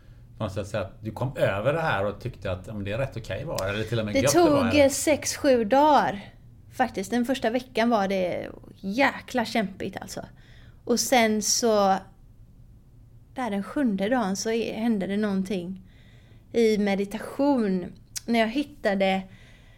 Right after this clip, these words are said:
Speaker 2: en plats inuti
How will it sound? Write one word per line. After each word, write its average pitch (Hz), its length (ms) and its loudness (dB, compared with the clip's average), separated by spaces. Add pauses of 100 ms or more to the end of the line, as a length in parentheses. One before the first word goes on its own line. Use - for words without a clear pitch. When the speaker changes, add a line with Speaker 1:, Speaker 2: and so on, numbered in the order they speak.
(380)
Speaker 2:
en 202 400 0
plats - 600 -4
inuti 240 880 0